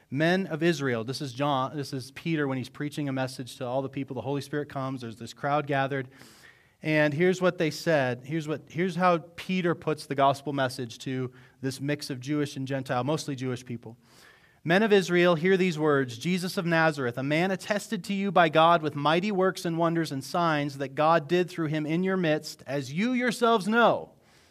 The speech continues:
You cannot deny his miracles. You cannot deny that he fulfilled the prophecies. This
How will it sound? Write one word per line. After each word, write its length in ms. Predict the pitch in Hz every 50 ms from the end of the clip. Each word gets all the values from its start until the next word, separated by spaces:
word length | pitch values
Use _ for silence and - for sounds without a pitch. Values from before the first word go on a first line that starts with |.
| _ _ _ _ _
You 120 | - 131
cannot 320 | - - 160 165 165 156 147
deny 260 | 165 165 160 156 151
his 160 | 151 139 147
miracles. 500 | 139 139 139 135 131 - 120 110 110 -
You 60 | 127
cannot 340 | - - 143 143 151 156 147
deny 600 | 147 147 147 151 147 156 147 135 131 123 123 120 - - - - - _ _ _
that 100 | - 127
he 100 | 127 151
fulfilled 360 | 147 - 147 143 - 156 147 143
the 80 | 135
prophecies. 720 | - - 139 131 131 131 131 - - 117 104 101 101 110
This 400 | 110 156 208 233 - - - -